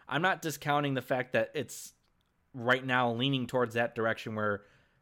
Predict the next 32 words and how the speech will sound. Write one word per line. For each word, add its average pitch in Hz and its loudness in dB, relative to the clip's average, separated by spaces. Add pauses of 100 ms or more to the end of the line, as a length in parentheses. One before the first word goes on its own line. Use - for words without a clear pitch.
the 117 -2
Cubs 120 -2
are 113 4
possibly 113 -2
gonna 107 -6
be 98 -6
sellers 113 -2
at 104 -6
the - -8
deadline 104 -2
because 98 -6
they 101 -2
know 104 -4
that 101 -6
they 104 -4
just 98 -12 (140)
can't 104 -8
afford 104 -2 (560)
to - -8
keep 113 -8
Chris 120 -2
Bryant 123 -2
for 131 -4
whatever 127 0
reason. 135 -2
And 104 -6 (320)
for, 101 -8 (540)
you 113 -6
know, 110 -2
we've 104 -4
talked 123 0
about, 120 2